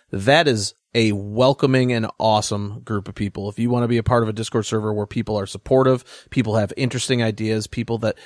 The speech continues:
just share fun anecdotes and not, and, and there's nothing about that Discord server that I don't go on. It doesn't bring me joy. I don't post that much on it,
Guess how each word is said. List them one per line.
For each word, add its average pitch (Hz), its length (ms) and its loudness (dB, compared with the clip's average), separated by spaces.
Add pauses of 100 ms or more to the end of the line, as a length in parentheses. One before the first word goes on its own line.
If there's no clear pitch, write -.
(120)
just - 180 0
share 120 680 2 (280)
fun 139 340 2
anecdotes 131 760 2
and 123 360 -4
not, 147 340 2
and, 135 220 -2
and 131 280 -4
there's 131 320 0
nothing 139 400 2
about 147 180 4
that 131 120 2
Discord 123 340 -4
server 117 220 0
that 110 140 0
I 107 60 2
don't 113 140 0
go 113 140 0
on. 110 120 2
It 104 100 -2
doesn't 107 280 -6
bring 110 180 -2
me 107 100 -2
joy. 101 280 0
I 101 120 2
don't 135 180 2
post 131 260 2
that 110 120 2
much 110 200 -4
on 107 120 -2
it, 104 120 -4